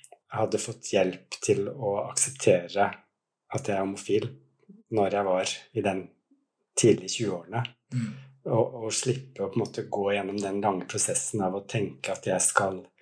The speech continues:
Speaker 1: eh, jeg skal gå i en prosess hvor
Speaker 2: Mm.
Speaker 1: Gud skal forandre meg.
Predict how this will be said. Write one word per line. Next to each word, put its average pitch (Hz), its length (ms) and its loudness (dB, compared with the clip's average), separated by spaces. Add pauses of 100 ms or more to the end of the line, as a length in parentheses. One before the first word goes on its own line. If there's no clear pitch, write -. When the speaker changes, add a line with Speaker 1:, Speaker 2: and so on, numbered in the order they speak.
(420)
Speaker 1:
eh, 117 600 -8
jeg 117 180 -4
skal 107 240 -2
gå 95 160 -6
i 92 120 -4
en 90 120 -6
prosess - 380 2 (240)
hvor 104 260 -4
Speaker 2:
Mm. 113 140 0
Speaker 1:
Gud 92 180 -4
skal - 220 -4
forandre 90 400 -4
meg. 113 240 -2